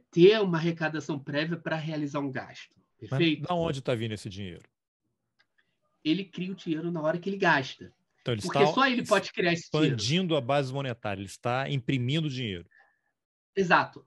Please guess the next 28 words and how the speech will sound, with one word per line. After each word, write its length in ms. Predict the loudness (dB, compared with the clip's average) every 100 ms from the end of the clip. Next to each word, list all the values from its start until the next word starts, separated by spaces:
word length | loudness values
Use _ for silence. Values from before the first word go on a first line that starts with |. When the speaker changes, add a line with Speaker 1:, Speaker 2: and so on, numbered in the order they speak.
| -8
Speaker 1:
Isso 380 | -2 0 2 2
ele 140 | 2
faz 440 | 2 4 4 4 0
não 180 | 0
como 300 | -2 -4 -2
uma 180 | 0 0
opção 460 | 0 -4 -4 -4 -4
de 120 | -6
financiamento, 800 | -6 -6 -2 -2 -2 -4 -12 _ _ _ _
perfeito? 480 | -10 0 0 -2 -12 _ _ _ _
Que 120 | -2
na 120 | -2
teoria 240 | 0 -2 -2
convencional, 760 | -6 -10 -6 -4 -2 -2 -4
essa 240 | -2 -2 -2
seria 280 | -4 -2 -2
uma 200 | -4 -2
das 140 | -2
opções, 640 | -4 -6 -4 -2 -4 -6 -20 _ _ _ _
que 100 | 2
seria 240 | 2 2
o 60 | -4
segundo 440 | -4 -4 -4 -4
ponto 300 | 0 0 0
até 160 | -2 -2
desse 300 | -4 -6 -8
fio, 440 | -6 -4 -2 -4 -6
que 280 | -6 -6